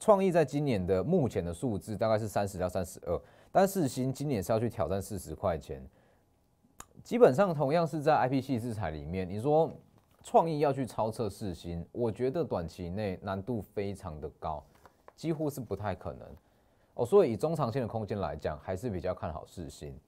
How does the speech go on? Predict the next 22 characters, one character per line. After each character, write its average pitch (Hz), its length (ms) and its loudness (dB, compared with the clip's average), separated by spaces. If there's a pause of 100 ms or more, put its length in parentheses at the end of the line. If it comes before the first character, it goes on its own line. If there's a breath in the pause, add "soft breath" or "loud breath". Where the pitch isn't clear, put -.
(680)
那 143 120 0
你 120 100 2
去 104 140 -4
看， 101 200 0 (1600 soft breath)
世 247 300 0
芯 185 340 0
在 131 520 4 (420)
封 170 240 4
关 160 180 8
之 143 220 -2
前， 98 260 -2 (200)
完 127 200 6
全 147 160 4
也 139 120 4
是 113 100 2
看 127 180 2
不 123 80 0
出 123 160 0
它 113 160 -2
会 104 140 4
涨 76 240 -2
吧？ - 180 -4